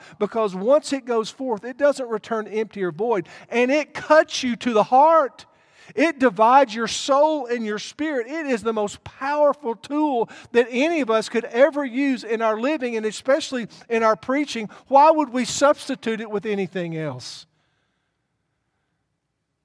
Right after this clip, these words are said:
So it's preached, it's out there, it doesn't return empty or void, and you have to, you're gonna be held account of it. That's why I've said heaven gets sweeter for you,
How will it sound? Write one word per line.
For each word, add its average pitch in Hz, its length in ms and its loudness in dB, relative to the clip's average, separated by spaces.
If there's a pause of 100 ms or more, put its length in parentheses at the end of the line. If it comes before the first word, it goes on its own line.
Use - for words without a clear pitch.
(420)
So 170 420 -6 (300)
it's 151 220 -10
preached, 220 420 -6
it's 160 180 -10
out 175 220 -6
there, 233 160 -8
it 160 80 -8
doesn't 165 260 -8
return 175 320 -8
empty 185 300 -8
or 180 80 -4
void, 220 540 -6
and 170 200 -6
you 233 140 -6
have 240 220 -10
to, 214 200 -10
you're 214 140 -8
gonna 277 160 -8
be 214 120 -10
held 214 180 -8
account 302 320 -14
of 302 160 -10
it. 160 160 -8 (840)
That's 294 180 -8
why 277 100 -2
I've 247 140 2
said 277 340 2
heaven 254 380 0
gets 214 180 -8
sweeter 269 480 -6
for 254 160 -10
you, 277 400 -2